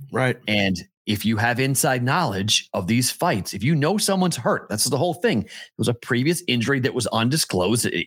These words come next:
Speaker 2: only certain people knew. And all of a sudden,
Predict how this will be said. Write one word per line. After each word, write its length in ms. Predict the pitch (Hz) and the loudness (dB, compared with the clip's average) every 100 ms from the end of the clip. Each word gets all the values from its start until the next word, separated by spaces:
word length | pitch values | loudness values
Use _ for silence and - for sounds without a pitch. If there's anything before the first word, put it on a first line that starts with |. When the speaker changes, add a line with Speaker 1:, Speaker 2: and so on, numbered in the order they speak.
| - | -2
Speaker 2:
only 240 | 110 123 | 0 2
certain 300 | 139 135 - | 2 0 0
people 280 | 131 135 156 | -2 0 0
knew. 380 | 139 90 101 165 - - _ _ _ _ _ | 2 2 0 0 -6 -20 _ _ _ _ _
And 120 | 98 | -2
all 160 | 98 110 | 0 2
of 80 | 135 | 0
a 80 | 156 | 0
sudden, 420 | 117 120 120 | 0 2 0